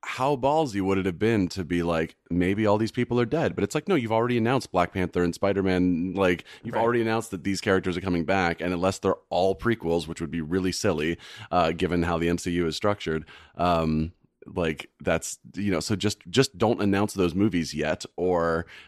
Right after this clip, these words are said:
Speaker 1: uh, you know, like, let us spend a year going like, "Holy crap, are they gonna, like, is this gonna stand?"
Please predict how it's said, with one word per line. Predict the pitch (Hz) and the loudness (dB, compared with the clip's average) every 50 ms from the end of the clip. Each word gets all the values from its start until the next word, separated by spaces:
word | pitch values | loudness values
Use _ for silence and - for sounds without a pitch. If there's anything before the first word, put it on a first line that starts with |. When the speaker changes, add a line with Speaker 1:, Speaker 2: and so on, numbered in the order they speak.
| _ - | _ -2
Speaker 1:
uh, | 90 90 85 | 0 0 2
you | 82 107 | 2 2
know, | 104 101 98 | 2 2 2
like, | 101 101 90 | 0 0 0
let | 104 120 156 | 0 0 2
us | 196 190 - | 2 0 -2
spend | - - - - 127 139 117 | -6 -6 -2 0 2 2 2
a | 92 | 2
year | 87 87 107 131 104 | 0 0 0 0 0
going | 87 82 90 87 87 85 | 0 2 2 2 2 2
like, | 82 80 76 | 0 -2 -4
"Holy | - - - 120 165 214 - | -6 -4 -4 -4 -4 -4 -6
crap, | - - - - 107 127 98 - - | -8 -6 -2 0 2 2 2 2 0
are | 87 | 0
they | 80 85 92 | 0 0 0
gonna, | 90 117 127 139 143 | 0 0 2 2 2
like, | 123 117 104 92 87 82 - - - _ _ _ | 2 2 2 0 0 -2 -6 -12 -20 _ _ _
is | - 90 76 80 | -10 -6 -4 -2
this | 90 95 | -4 -2
gonna | - 165 151 139 | 2 2 2 2
stand?" | - - - 73 73 92 139 202 208 | 2 -2 -6 -6 -2 0 2 2 0